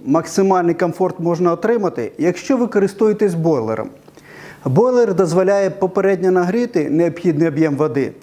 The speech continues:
до заданої температури та мати запас. При відкритті одночасно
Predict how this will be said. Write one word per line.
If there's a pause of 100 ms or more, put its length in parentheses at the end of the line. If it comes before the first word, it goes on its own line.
(280)
до
заданої
температури (300)
та
мати
запас. (760)
При
відкритті
одночасно